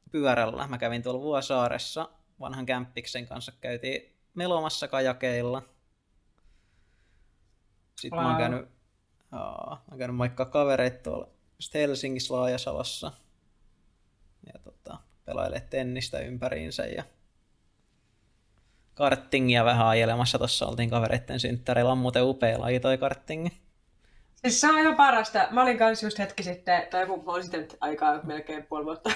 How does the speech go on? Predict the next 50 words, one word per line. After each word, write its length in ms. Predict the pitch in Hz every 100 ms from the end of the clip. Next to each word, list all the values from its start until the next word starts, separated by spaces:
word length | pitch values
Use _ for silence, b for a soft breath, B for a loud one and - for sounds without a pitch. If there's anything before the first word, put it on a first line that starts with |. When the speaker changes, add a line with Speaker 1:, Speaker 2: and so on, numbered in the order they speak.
| -
Speaker 2:
<laughs> 120 | 226
mut 200 | 247 -
muutamia 360 | 220 240 254 247
kuukausia, 480 | 214 208 214 - - B B B B B -
niin 160 | 190 190
olin 200 | 196 190
ajamassa 380 | 196 180 170 180
just 120 | -
siellä, 180 | 180 180
mikä 200 | 180 180
se, 100 | 170 -
mikä 200 | 190 196
se 140 | 185 165
on 80 | 156
se, 120 | -
onks 160 | 185
se 60 | 185
joku 120 | 160
Mika 200 | 170 175
Salosi? 340 | - 151 147 -
Ei 100 | 233
kun, 220 | 269 262 b b b _ _ _ _ 226 - _ _ _ _
ei 180 | 247 277
kun, 120 | 277 285
mikä 200 | 427 339
se 120 | 247
on 80 | 214
se, 60 |
mikä 180 | 202 185
Helsingissä 540 | 196 185 175 156 156
just 160 | 160 -
on, 160 | 160 156
tai 140 | 160
siellä 220 | 165 156
jossain 260 | 151 - 160
pääkaupunkiseudulla 840 | 165 156 156 - 160 165 147 147
se, 120 | 143 156
Speaker 1:
Mä 420 | - - _ - _ _ _ _ -
Speaker 2:
semmoisen 180 | - 175
Speaker 1:
kävin, 280 | 185 170 165
se 40 |
Speaker 2:
luolan 180 | 165 160
Speaker 1:
oli 140 | 156
Speaker 2:
sisällä. 180 | 151 151
Speaker 1:
tommonen 500 | 151 151 147 151 151
joku 300 | 147 143 151
Kart 420 | 147 143 131 123 -
In. 300 | 127 123 123 - - _ _ _ _ _ _ _ _ _ _ _ _ _ -
Tommonen, 680 | 117 110 113 113 113 117
Speaker 2:
Okei. 120 | 120